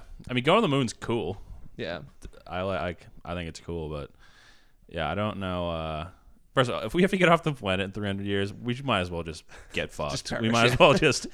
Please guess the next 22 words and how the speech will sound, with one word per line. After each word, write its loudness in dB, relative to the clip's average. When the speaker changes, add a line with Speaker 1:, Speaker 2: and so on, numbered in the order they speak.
Speaker 1:
we'll 2
just 2
call 12
it 8
a, 6
call 8
it 6
a, 6
uh, 6
whatever. 0
We'll -6
call 0
it 2
a -4
couple -4
million 0
years. -2
It -14
was, -12
it -16
was -6
a, -4